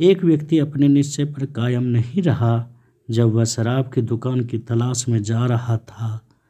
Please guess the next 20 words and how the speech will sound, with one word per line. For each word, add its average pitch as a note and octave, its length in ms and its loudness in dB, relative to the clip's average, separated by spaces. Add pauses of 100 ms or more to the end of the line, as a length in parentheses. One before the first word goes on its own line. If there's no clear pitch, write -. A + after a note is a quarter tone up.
(540)
तो F3 140 8
उसके E3 420 -2
रास्ते C#3+ 440 0
में F3 160 4
रोड़ों B2+ 360 2
की D3+ 220 -2
बारिश A2+ 540 -2
होने G2+ 260 0
लगी। G#2 440 -4 (760)
ज्यों A#2+ 320 6
ही A#2+ 120 2
उसने A#2 380 0
गांधी A#2 420 2
जी A2+ 160 0
का A2+ 380 -6 (400)
नाम C3+ 380 4
लिया, G#2+ 440 -4 (480)
रोड़ों B2+ 380 2
की C#3 160 -2
बारिश G#2+ 500 -2